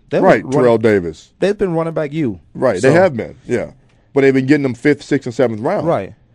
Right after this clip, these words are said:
Speaker 2: And they come in and be productive Hall of Fame seasons, Hall of Fame years.
Speaker 1: But so does that have a, um, correlation on who the coach is or the management? Well, the management's been the same, but who the coach is as far as bringing that discipline and guys understanding their roles.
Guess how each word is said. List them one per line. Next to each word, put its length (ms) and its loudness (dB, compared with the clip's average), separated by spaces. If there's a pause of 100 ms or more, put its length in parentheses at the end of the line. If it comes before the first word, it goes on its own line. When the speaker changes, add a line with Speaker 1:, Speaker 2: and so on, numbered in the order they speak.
(140)
Speaker 2:
And 80 -6
they 80 0
come 240 -2
in 80 -2
and 80 -6
be 80 0
productive 540 0 (220)
Hall 200 2
of 60 -2
Fame 240 -4
seasons, 480 -4
Hall 200 -2
of 40 -2
Fame 180 -2
years. 380 -4
Speaker 1:
But 320 -2
so 160 -4
does 200 0
that 120 -4
have 180 -4
a, 80 -4
um, 440 -4 (120)
correlation 440 -4
on 100 -6
who 160 -4
the 60 -2
coach 320 -6
is 260 -2
or 320 -2
the 80 -14
management? 420 -8
Well, 60 -2
the 80 -6
management's 400 -6
been 140 -8
the 80 -8
same, 260 -6
but 120 -6
who 120 -4
the 60 -8
coach 280 -6
is 300 -4 (240)
as 100 -14
far 220 -2
as 60 -6
bringing 240 -6
that 180 -8
discipline 520 -6 (260)
and 160 -10
guys 240 -2
understanding 480 -8
their 120 -4
roles. 320 -4